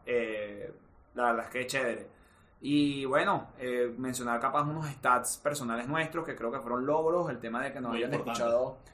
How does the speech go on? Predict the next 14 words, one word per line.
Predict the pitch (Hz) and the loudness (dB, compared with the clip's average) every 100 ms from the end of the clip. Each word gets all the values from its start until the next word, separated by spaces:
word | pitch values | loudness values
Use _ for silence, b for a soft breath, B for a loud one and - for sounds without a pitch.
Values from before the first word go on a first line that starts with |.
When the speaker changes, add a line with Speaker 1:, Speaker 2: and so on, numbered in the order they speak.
| b b - | b b -4
Speaker 1:
tres | 139 120 | -4 -2
mil | 123 120 | -2 -2
trescientas | 120 127 131 135 | -2 -2 -2 -4
dieciséis | 139 123 117 107 | -2 -4 -6 -6
personas, | 123 131 127 135 131 - | -4 -2 -2 -2 -6 -2
eh, | 120 117 110 107 107 110 | 2 2 0 -4 -6 -6
en | 117 | -6
total | 117 110 127 131 151 | -4 -2 4 4 4
de | 151 | 0
entre | 123 117 | -4 -6
todos | 113 117 | -8 -8
nuestros | 127 143 | -8 -8
episodios | 135 - 123 120 120 | -8 -4 -2 -2 -2
puestos. | - 165 - 160 | 0 0 -2 -6